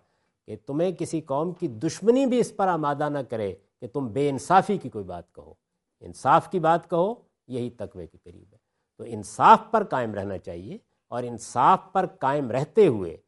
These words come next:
अपने मुल्क का, अपनी कौम का, अपनी ज़मीन का, अपनी बरादरी, हर एक का वफादार होना चाहिए, माँ का, बाप का। तो इंसाफ पर कायम रहते हुए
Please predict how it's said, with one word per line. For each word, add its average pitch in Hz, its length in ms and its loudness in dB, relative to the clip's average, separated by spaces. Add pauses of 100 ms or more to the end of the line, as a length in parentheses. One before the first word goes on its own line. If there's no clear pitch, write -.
(360)
अपने 104 280 -14
मुल्क 101 300 -6 (120)
का, 85 80 -18
अपनी 104 460 -14
कौम 117 400 -4
का, 90 140 -18
अपनी 143 360 -12
ज़मीन 110 460 -4
का, - 160 -14
अपनी - 360 -16
बरादरी, 92 360 -6
हर 92 200 -4
एक - 140 -6
का 165 80 -2
वफादार 214 360 -2
होना 233 200 -4
चाहिए, 214 280 -14 (460)
माँ 95 260 -4
का, 104 160 -16
बाप 95 400 -8
का। - 120 -16 (440)
तो 104 60 -14
इंसाफ 190 680 6
पर 208 100 2
कायम 135 460 -4
रहते 101 360 -6
हुए 90 340 -12